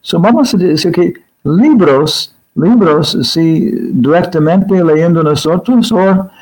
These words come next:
recibiendo en la forma de, de shows, de títeres, de, de televisión, de drama, siempre eso es la, la sociedad humana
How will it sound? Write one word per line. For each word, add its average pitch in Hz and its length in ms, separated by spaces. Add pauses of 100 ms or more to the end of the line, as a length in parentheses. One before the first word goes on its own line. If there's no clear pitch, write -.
(220)
recibiendo 165 720 (100)
en 151 120
la 147 80
forma 156 340
de, 139 540
de 147 160
shows, 139 480
de 110 120
títeres, 143 840
de, 120 260
de 120 160
televisión, 135 640
de 131 100
drama, 143 460 (380)
siempre 233 640
eso 165 300
es 170 180
la, 165 240
la 151 240
sociedad 165 580
humana 185 560